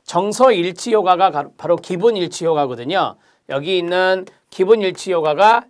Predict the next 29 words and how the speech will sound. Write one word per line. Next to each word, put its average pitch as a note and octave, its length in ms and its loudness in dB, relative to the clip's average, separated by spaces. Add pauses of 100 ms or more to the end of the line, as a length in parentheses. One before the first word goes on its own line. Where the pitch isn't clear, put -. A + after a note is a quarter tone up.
정서 E3 800 0
일치 E3 460 -8
효과. B2+ 380 -6
뒤에 F#3+ 200 -2
나오니까 E3 420 -2
미리 D3 200 -10
써드린 G3+ 420 -4
거예요, B2 240 -6
여러분. C#3+ 420 -6 (800)
자, C#3 340 -8
이런 A#3+ 240 -4
것들이 F#3+ 540 -2
다, G#3 500 0 (380)
에, C3 160 -8 (720)
부호와 G#3 400 6
특정의 B3 460 2
원리와 D#3+ 460 4
관련성이 D#3+ 580 -6
있다. D3+ 340 0
이렇게 D3 320 -6
정리하시기 C#3 560 -8
바랍니다. F3 480 2 (640)
자, F3 180 4
이제 E3+ 480 6 (100)
계속 G3 260 0
넘어가죠. E3 680 2
단기 F3+ 400 -6
기억 F#3 200 0
들어갑니다. C#3+ 760 0